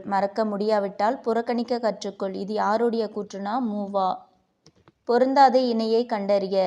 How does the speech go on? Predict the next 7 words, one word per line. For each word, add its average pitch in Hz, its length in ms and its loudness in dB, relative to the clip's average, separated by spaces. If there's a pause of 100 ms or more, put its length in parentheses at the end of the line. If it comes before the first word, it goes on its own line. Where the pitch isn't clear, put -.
(300)
ரெக்டால் 240 500 2
அப்படிங்கிறது 190 520 -2
சரி 214 320 0
கட்டக்கூடியது, 202 840 -4
இது 185 120 -6
வந்து 190 220 -2
பொருந்தாது. 185 600 0